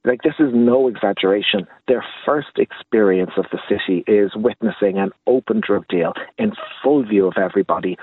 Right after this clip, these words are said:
with no attempt to hide it because there's no fear of being caught. And then those drugs are being used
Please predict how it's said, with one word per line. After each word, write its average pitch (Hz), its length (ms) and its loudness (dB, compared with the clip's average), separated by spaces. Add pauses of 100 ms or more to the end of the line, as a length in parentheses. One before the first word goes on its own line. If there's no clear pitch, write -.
(120)
with 120 160 0
no 120 340 4
attempt 110 360 -4
to 98 60 -2
hide 90 320 -2
it 87 100 -4 (280)
because 107 280 0
there's 104 200 2
no 104 280 4 (160)
fear 98 280 4
of 85 160 -6
being 92 220 2
caught. 95 360 -2 (400)
And 110 180 -2
then 110 300 2 (240)
those 123 280 2
drugs 107 300 0
are 110 100 2
being 104 320 2
used 101 440 2